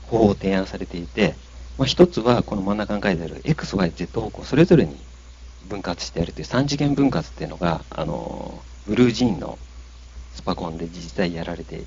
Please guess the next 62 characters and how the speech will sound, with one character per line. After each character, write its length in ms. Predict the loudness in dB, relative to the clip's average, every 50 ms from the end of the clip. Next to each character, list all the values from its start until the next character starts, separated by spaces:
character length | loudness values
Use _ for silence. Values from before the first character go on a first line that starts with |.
| -14 -16
ま 100 | -18 -18
す。 80 | -18 -16 -16 -14 -14 -14 -16 -18 -18 -18 -18 -18 -16 -16
で、 60 | -10
こ 120 | 0 6 8
の 160 | 10 10 10
ア 40 | 8
ル 100 | 6 6
ゴ 100 | 6 6
リ 80 | 8
ズ 80 | 6 6
ム 100 | 4 2
だ 100 | 0 0
と、 320 | 2 4 6 6 6 4 0 -10 -16 -16 -10
そ 120 | -6 -6 -4
の、 480 | -4 -4 -4 -4 -6 -6 -6 -8 -10 -12 -14 -14 -14 -14 -4 0
分-、 140 | 0 0 0 0 4
各 240 | 6 6 6 6 6
方 100 | 4 4
向 100 | 2 0
に 100 | -2 -2
分 160 | 0 -2 0
割 200 | 0 -2 -2 -4
し 80 | -6 -10
て 80 | -8
る 100 | -8 -8
の 120 | -10 -12 -6
で、 220 | -4 -2 -2 -2 -4 -10 -18 -18 -18 -18 -16 -16 -16 -16 -14 -10
え 160 | -10 -10 -10 -10
っ 80 | -10
と、 420 | -10 -8 -8 -8 -8 -8 -8 -10 -12 -14 -16 -18 -18 -18 -18 -18 -18 -16 -16 -16 -16 -16 -16 -18 -18 -18 -18 -18 -18 -18 -18 -18 -18 -16 -18 -16 -16 -16 -16 -16 -16 -18 -16 -16 -18 -16 -16 -16 -18 -18 -18 -20 -20 -20 -20 -18 -18 -18 -18 -16 -16 -18
X 320 | -18 -18 -18 0 4 6
方 120 | 6 6 6
向 220 | 4 2 2 2
に 300 | 2 0 0 0 -2 -4 -8 -14 -18 -18 -16 -10 -6
エ 80 | -4
フ 120 | 0 0 0
エ 20 |
フ 100 | 0 2
テ 80 | 2 4
ィ 20 |
ー 20 | 4
や 40 | 4
り 80 | 2 0
た 120 | 0 0
い 60 | 0
と 80 | 0 -2
き 80 | -4 -4
は 40 |
自 180 | -2 0 0 0
分 640 | 2 2 2 2 2 0 0 2 2 2 2 2
の 380 | 4 6 6 6 6 4 2 -4 -8 -12 -16 -18 -18 -18 -18 -14 -8
エ 100 | -6 -6
ヌ 60 | 2
ピ 80 | 4 4
ー 20 | 4
ア 40 | 4
イ 20 |
プ 120 | 4 2
ロ 80 | 0 2
セ 120 | 2 2
ス 120 | 2 2 0
に 100 | -4